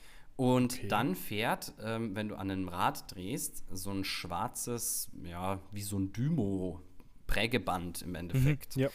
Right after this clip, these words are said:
Speaker 1: fährt da raus, geht in die Kapsel rein, ähm, klebt sich dann da an die Filmlasche. Und, ähm, wenn du dann quasi den, äh, d-,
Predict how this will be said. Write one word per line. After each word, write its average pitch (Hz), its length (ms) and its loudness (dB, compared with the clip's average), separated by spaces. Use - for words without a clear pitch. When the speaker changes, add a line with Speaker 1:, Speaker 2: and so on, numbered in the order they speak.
Speaker 1:
fährt - 360 0
da 87 100 4
raus, 101 540 4
geht 143 220 4
in 143 140 6
die 117 120 0
Kapsel 101 460 0
rein, 98 580 0
ähm, 107 360 4
klebt - 400 -2
sich 160 220 -4
dann 120 240 -2
da 101 200 4
an 101 160 0
die 95 100 -2
Filmlasche. 123 720 -2
Und, 120 680 0
ähm, 107 420 0
wenn 104 120 0
du 101 80 -2
dann 104 160 0
quasi 101 380 -2
den, 95 340 0
äh, 92 480 0
d-, - 440 -12